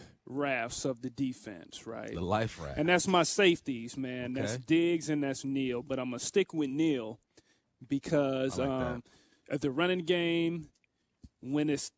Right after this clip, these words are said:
Speaker 1: tough and when we're having a hard day stopping the run, your safeties are always there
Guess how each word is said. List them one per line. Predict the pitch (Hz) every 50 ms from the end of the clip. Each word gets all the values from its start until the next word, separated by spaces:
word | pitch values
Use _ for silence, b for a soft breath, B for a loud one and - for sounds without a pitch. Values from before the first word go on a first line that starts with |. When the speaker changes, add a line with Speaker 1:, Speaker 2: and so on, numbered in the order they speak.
| _
Speaker 1:
tough | - - 214 208 190 190 185 -
and | 180 151 143 147
when | 147 143
we're | 139 147
having | 143 156 156 156 147 151 139
a | 139
hard | 131 131 156 156 156 151 151 143
day | 131 151 143 147 147 143 139 139
stopping | 135 - - - 151 143 139 - - 139 135
the | 135 135
run, | 127 127 135 131 131 131 127 123 127 127 131 131 -
your | - 120 131
safeties | 123 - - 156 147 143 - - 143 143 139 -
are | 135 131 -
always | - 131 131 131 131 131 127 127 131 123 117
there | 107 127 123 123 123 127 123 131 131 127